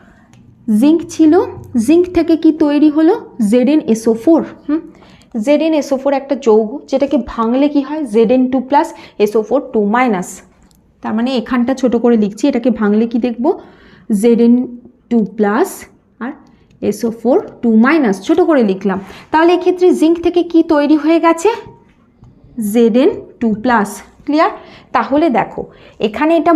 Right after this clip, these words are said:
মৌল হিসাবে ছিল, এখানে কি হয়েছে? ও ধনাত্মক আধানগ্রস্ত হয়ে গেছে, তার মানে কি বেরিয়ে গেছে? দুটো ইলেকট্রন বেরিয়ে গেছে। যখনই ইলেকট্রন বার হয়ে যায় তখন সেটা অবশ্যই কি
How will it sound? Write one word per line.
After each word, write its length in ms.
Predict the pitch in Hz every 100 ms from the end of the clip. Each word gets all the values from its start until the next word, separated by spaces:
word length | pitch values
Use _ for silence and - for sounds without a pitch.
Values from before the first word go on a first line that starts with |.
| 277
মৌল 220 | 302 330 320
হিসাবে 260 | 285 247 196 202
ছিল, 140 | 196 190 - - 233
এখানে 300 | 226 285 311 311
কি 100 | 320
হয়েছে? 320 | 311 311 349 427 - - - _ _ -
ও 20 | 285 226
ধনাত্মক 480 | 220 254 269 - 302 277
আধানগ্রস্ত 540 | 220 262 254 240 226 - 202
হয়ে 120 | 196
গেছে, 160 | 190 190 214
তার 120 | 220 233
মানে 140 | 262 262 -
কি 100 | 359 359
বেরিয়ে 280 | 277 240 185
গেছে? 200 | 190 - 208 - - - 208
দুটো 220 | 226 247 262
ইলেকট্রন 420 | 208 208 - 262 349 202
বেরিয়ে 300 | 190 185 175
গেছে। 240 | 180 180 180 175 - - 226
যখনই 300 | 294 381 403 311
ইলেকট্রন 360 | 277 - 311 302 226
বার 160 | 233 269
হয়ে 160 | 262 226
যায় 140 | 202 202
তখন 200 | 202 - 254
সেটা 180 | 254 220 220
অবশ্যই 360 | 202 208 - 240
কি 80 | 254